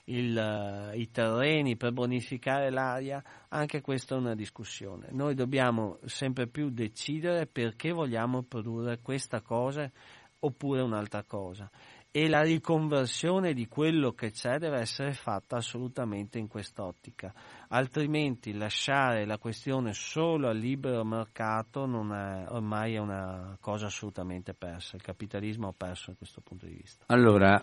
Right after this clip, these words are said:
Speaker 2: andiamo verso la conclusione. Se c'è qualcuno che desidera porre altre, a-, a-, altre, altre, eh, delucidazioni e, e anche desidera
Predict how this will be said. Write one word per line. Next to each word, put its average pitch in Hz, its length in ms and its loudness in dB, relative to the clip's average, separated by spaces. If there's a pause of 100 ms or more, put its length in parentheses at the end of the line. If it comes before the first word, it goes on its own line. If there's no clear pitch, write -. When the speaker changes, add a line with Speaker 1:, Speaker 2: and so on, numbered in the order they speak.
(100)
Speaker 2:
andiamo 101 520 6
verso 110 280 6
la 98 120 6
conclusione. 117 680 4
Se 95 240 2
c'è 107 180 8
qualcuno 117 380 6
che 110 140 6
desidera 113 560 6
porre 110 420 10 (340)
altre, 101 600 12 (120)
a-, - 120 0
a-, 101 420 2
altre, 95 360 4
altre, 87 720 6 (340)
eh, 90 220 8
delucidazioni 110 1160 10
e, 95 380 12
e 95 60 12
anche 92 300 8
desidera 90 640 6